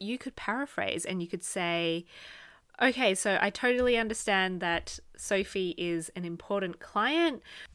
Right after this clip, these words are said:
What I understand that you want from me is that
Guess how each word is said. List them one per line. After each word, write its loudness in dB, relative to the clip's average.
What 2
I 6
understand 4
that 2
you 2
want 2
from 0
me 2
is 2
that 2